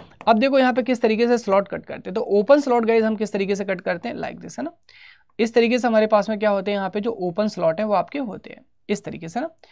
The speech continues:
तो इस तरीके से अपन क्या करते हैं गाइस, यहाँ पे जो ओपन स्लॉट्स हैं, ओपन स्लॉट्स को कट करते हैं, और ये जो स्लॉट्स हैं इनके अंदर क्या रखते हैं हम, जो वाइंडिंग है यहाँ पे, वाइंडिंग को अपन प्लेस करते हैं, ठीक है।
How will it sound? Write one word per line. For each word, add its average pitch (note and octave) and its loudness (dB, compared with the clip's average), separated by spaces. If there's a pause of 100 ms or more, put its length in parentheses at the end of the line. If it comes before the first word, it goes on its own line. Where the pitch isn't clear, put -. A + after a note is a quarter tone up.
(300)
तो - -20
इस F3 -8
तरीके A3+ 0
से A#3 -2
अपन A3+ -2
क्या A3+ 0
करते A3 -2
हैं G#3+ -2
गाइस, A3 0
यहाँ G3+ -2
पे G#3+ -4
जो A3 -2
ओपन F#3 -4
स्लॉट्स F3+ -4
हैं, B3+ -6
ओपन F3+ -4
स्लॉट्स F3 -4
को C4+ -10
कट - -8
करते - -18
हैं, - -20 (340)
और F3+ 2
ये G#3 2
जो A3+ -2
स्लॉट्स F3+ -2
हैं G#3 -4
इनके G3 -2
अंदर F#3+ -4
क्या G3 0
रखते F3+ -2
हैं C4+ -6 (520)
हम, B3 6
जो C4 0
वाइंडिंग F3+ 2
है A#3 -2
यहाँ G3+ 0
पे, B3 -2 (160)
वाइंडिंग F#3+ 0
को A3 2
अपन C4+ -2
प्लेस E3+ -10
करते - -18
हैं, G#3+ -20
ठीक B3+ -10
है। F#4+ -14